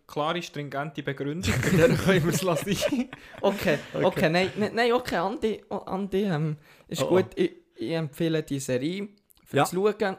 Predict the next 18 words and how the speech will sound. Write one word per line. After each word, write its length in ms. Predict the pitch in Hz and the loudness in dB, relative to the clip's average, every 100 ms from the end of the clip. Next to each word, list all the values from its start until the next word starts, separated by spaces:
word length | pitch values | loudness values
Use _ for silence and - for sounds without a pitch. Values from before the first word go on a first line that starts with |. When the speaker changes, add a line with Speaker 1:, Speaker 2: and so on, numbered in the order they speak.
| - | -4
Speaker 3:
Ich 60 | |
Speaker 2:
Es, 120 | 127 | -2
Speaker 3:
will 160 | 117 - | 0 0
Speaker 2:
es 80 | 107 | 0
Speaker 3:
schauen. 100 | 107 | 0
Speaker 2:
hat, 80 | 113 | 0
äh, 220 | 123 113 - - - | 0 -2 -10 -20 -16
es, 160 | 139 - - - _ - | -16 -16 -20 -20 _ -10
aus 300 | 123 120 - | -10 -10 -12
meiner 440 | 123 139 170 156 139 | -8 -2 0 0 -2
Sicht, 420 | 147 143 - - | -6 -6 -8 -12
meiner 240 | 135 139 | -8 -6
Meinung 300 | 120 120 135 135 | -6 -8 -10 -8
nach, 320 | 110 123 - | -8 -8 -10
hat's 220 | 113 - | -14 -12
eine 80 | 107 | -14
spannende 520 | - - 113 123 - 110 | -10 -8 -8 -8 -14 -14
Story. 480 | - 151 180 185 | -2 0 2 0